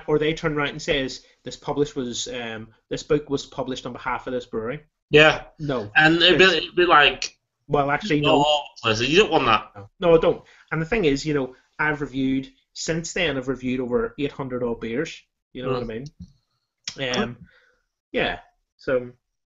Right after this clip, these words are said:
Speaker 2: And the other thing with the brewery is basically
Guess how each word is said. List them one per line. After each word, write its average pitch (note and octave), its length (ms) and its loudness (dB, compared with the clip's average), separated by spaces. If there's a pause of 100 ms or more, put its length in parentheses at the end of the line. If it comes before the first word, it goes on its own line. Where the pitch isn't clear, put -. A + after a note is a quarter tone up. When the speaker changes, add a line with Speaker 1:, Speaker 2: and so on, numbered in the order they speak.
(1040)
Speaker 2:
And A3 280 6
the C4 120 4
other D#4 100 4
thing E3 420 2
with D3+ 140 2
the C3+ 320 0
brewery D#3+ 460 10
is C3+ 320 2
basically D#3 600 2